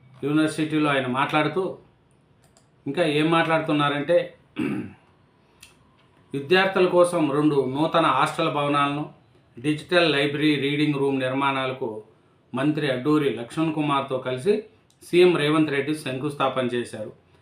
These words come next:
దీంతో పాటు ఎనభై కోట్లతో కొత్తగా నిర్మించిన దుందిబి, భీమా హాస్టల్ భవనాలను ప్రారంభించారు. అనంతరం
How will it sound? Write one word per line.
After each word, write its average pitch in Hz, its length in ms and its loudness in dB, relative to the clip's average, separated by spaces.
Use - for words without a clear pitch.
దీంతో 175 420 2
పాటు 170 260 2
ఎనభై 156 220 2
కోట్లతో 170 380 2
కొత్తగా 165 320 0
నిర్మించిన 151 480 0
దుందిబి, 165 500 2
భీమా 156 340 4
హాస్టల్ 151 440 0
భవనాలను 143 420 -2
ప్రారంభించారు. 131 720 -2
అనంతరం 170 420 2